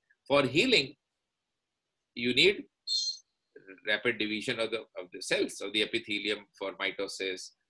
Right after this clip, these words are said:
fibroblast mitosis. So after second surgery, you need some healing of the cells. And then when you offer radiotherapy, there is some radiation reaction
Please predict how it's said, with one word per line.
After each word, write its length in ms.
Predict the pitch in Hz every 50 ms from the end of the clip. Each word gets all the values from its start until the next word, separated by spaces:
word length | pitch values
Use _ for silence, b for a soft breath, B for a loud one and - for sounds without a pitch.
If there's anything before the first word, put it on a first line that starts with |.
| _ _ _ 101
fibroblast 580 | 98 95 98 107 101 95 98 95 98 95 - - - 95
mitosis. 680 | 95 95 90 - 98 92 - - 101 98 95 - - - _ _ _ _ _ _ _ _
So 180 | - 120 120 110 104
after 300 | 117 131 - - - 156
second 380 | 143 - 147 139 - 208 208 -
surgery, 480 | - 127 110 104 104 117 147 - - - _ _ _ _ _ _ _ _
you 180 | 107 113 120 120
need 240 | 117 127 135 131
some 220 | - - 117 117 110 -
healing 320 | 107 101 101 113 117 - -
of 100 | 101 98
the 60 | -
cells. 460 | 104 - - 104 - - - - - _ _ _ _ _ _ 101
And 160 | 107 101 101 107
then 180 | 107 110 113
when 200 | 107 110 107 107
you 100 | 113 113
offer 220 | 107 107 - - 113
radiotherapy, 720 | 104 107 110 110 123 135 135 135 123 127 - 139 139 127
there 120 | 113 107 104
is 100 | 107 -
some 120 | - 104 101
radiation 520 | 98 98 95 101 101 104 - - 117 110
reaction 500 | 104 104 104 101 - - - 87 82